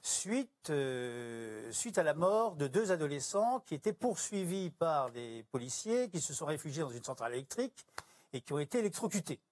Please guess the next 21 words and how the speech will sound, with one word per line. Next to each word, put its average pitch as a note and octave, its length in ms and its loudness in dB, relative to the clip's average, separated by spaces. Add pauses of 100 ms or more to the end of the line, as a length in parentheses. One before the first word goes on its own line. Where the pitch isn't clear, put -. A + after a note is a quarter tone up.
(580)
Et - 100 -4
suite D#3+ 220 -4
à C#3 100 2
cela, B3 520 6 (420)
mais E3 140 0
ça, A#3 240 4
c'est G3 160 0
pas D4 160 6
la A#3 100 4
première, G#3+ 540 0 (560)
en E3 100 6
même G3+ 200 0
temps, A3+ 220 2
c'est E3 180 2
le D#3+ 80 2
premier A3 280 2
mouvement G3+ 380 4
d'importance, E3 800 2
parce - 200 -4
que D3+ 120 -2
ça, D#3 260 0